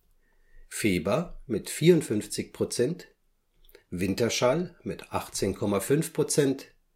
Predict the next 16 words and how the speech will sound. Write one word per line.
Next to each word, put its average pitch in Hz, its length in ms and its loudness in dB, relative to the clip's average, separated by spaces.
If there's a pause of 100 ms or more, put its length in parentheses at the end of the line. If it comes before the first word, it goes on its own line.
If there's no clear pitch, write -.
(480)
Union 147 720 8
Rheinische 110 600 4
Braunkohlenkraftstoff 104 1400 0
A 120 100 -4
G 104 300 2 (160)
mit - 240 -4
achtzehn - 380 -2
Komma 101 260 0
fünf - 340 -2
Prozent 104 520 -2 (340)
sowie 110 360 0
die 87 160 -6
Saarbergwerke 104 1200 0
mit 175 240 2
neun 90 260 2
Prozent. - 500 -6